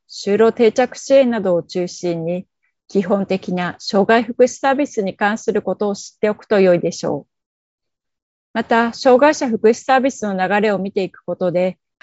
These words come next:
国の施策として障害者の自立を図るためにどのような考えを持っているのか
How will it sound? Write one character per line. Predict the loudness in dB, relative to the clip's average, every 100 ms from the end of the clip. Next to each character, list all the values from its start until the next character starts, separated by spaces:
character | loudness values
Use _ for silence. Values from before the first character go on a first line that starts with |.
| _ _ 0
国 | 2 4
の | 2 2
施 | 0
策 | 0 -4 -4
と | -4
し | -4 -4
て | -2 -2 -4 _ _
障 | -2 0 4
害 | 2 2
者 | -2
の | -6
自 | -4 -2
立 | -2 0
を | 0
図 | -2 -4 -4
る | -4
た | -6
め | -8 -10
に | -12 -18 _
ど | -2 0
の | 2
よ | 0
う | -2
な | -4
考 | -6 -4 0
え | 0
を | 0
持 | -4
っ | -4
て | -4
い | -4
る | -4
の | -8
か | -10 -12